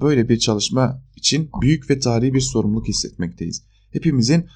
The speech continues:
amacı ülkemizin itibarını yükseltmek ve refahını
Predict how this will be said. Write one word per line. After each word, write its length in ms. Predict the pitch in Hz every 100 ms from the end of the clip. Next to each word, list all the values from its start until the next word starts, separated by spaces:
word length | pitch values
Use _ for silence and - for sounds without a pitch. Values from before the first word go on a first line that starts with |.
| _
amacı 560 | 113 117 110 120 156 143
ülkemizin 520 | 117 113 - 110 98 104
itibarını 500 | 104 104 107 101 104
yükseltmek 640 | 98 107 104 123 156 -
ve 220 | 135 147 127
refahını 560 | 117 110 107 143 165